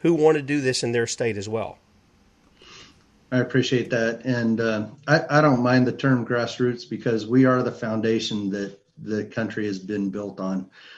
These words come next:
Speaker 2: We are, we are the ground that we walk on. We are,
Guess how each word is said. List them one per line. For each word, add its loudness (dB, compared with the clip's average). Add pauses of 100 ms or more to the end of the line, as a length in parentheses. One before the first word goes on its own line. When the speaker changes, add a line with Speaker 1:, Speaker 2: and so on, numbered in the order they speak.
(160)
Speaker 2:
We 2
are, 2
we 6
are 8
the 0
ground -2
that -2
we -2
walk -4
on. -6
We 0
are, -2